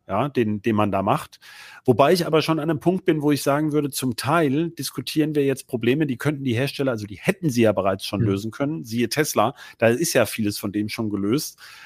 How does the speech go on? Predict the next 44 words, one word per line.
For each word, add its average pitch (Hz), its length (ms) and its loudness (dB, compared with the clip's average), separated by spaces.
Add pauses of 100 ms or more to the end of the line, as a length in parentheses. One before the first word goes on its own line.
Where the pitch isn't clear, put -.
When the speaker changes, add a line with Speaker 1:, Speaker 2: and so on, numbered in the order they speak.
(180)
Speaker 1:
Äh, 123 260 6
da 117 120 4
braucht 131 240 6
man 143 80 4
jetzt 131 160 0
nicht 123 120 -4
unbedingt 135 360 0
neue 113 260 2
Chips 165 320 -4
für, 147 320 2
sondern 127 220 0
da 120 80 2
braucht 120 320 0
man 120 160 0
mehr 120 260 4
Gehirn 123 520 6
oder 117 280 6
mal 113 200 2
eine, 127 180 0
eine, 117 240 -2
eine 120 180 -4
konzertierte 135 720 -2
Anstrengung, 127 720 -4 (440)
äh, 117 260 2
statt 120 300 -2
gegeneinander 127 480 2
zu 110 160 -6
arbeiten, 123 580 0
da 117 180 2
diese 120 200 -2
Ladeinfrastruktur 120 1000 0
so 120 140 2
auf 123 100 -2
die 113 120 -12
Kette 131 220 -4
zu 123 160 -10
kriegen, 120 360 -4
dass 113 120 -2
die - 80 -8
Leute 117 240 2
das 107 160 -2
auch 123 60 0
nutzen 127 320 0
möchten. 87 420 -8